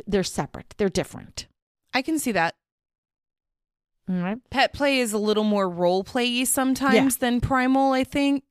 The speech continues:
Speaker 1: Right. Primal tendencies often, uh, do not conform to rigorous structures involved with protocol, but they, and this is, again, according to B D S M Wiki, I don't necessarily agree with everything,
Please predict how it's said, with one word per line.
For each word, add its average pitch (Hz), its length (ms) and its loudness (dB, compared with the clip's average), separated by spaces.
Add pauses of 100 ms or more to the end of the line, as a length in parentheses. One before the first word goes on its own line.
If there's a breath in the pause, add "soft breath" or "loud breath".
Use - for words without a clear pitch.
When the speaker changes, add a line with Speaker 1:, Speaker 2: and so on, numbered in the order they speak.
(140)
Speaker 1:
Right. 180 280 -4 (540)
Primal 285 360 2
tendencies 277 680 -2 (100)
often, 233 600 2 (280)
uh, 185 380 2
do 190 160 -2
not 202 340 0
conform 202 500 0
to - 140 -4
rigorous 190 380 2
structures - 720 -4 (280)
involved 190 360 2
with - 120 -8
protocol, 180 600 2 (320)
but 240 140 0
they, 214 220 2 (760)
and 208 180 4
this 202 160 0
is, 220 120 -2
again, 226 480 2
according 190 460 0
to 220 300 2 (280)
B 220 120 2
D 202 100 2
S 190 100 -2
M 202 80 0
Wiki, 175 200 0
I 175 40 2
don't 180 160 -2
necessarily 196 420 0
agree 214 160 2
with 190 120 2
everything, 160 360 -4